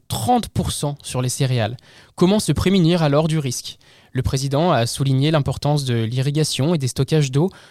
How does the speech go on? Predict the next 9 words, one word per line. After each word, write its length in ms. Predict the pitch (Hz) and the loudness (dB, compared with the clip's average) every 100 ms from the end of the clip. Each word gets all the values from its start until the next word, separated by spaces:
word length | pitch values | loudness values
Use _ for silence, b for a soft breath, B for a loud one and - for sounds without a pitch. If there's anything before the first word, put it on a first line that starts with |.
| B | B
dont 180 | 139 151 | 2 2
l'exemple 420 | 156 147 165 - - 131 | 2 0 0 -2 -6 -2
de 100 | 127 | 0
Sainte-Soline 600 | 190 185 - 123 127 143 _ | 2 0 2 0 0 -4 _
a 120 | 131 | -6
pourtant 300 | 147 - 147 | -4 -2 0
été 220 | 139 127 - | -2 -2 -4
âprement 380 | 139 - 131 131 | -4 -2 -2 -2
contesté. 460 | 131 123 113 104 | -4 -4 -6 -8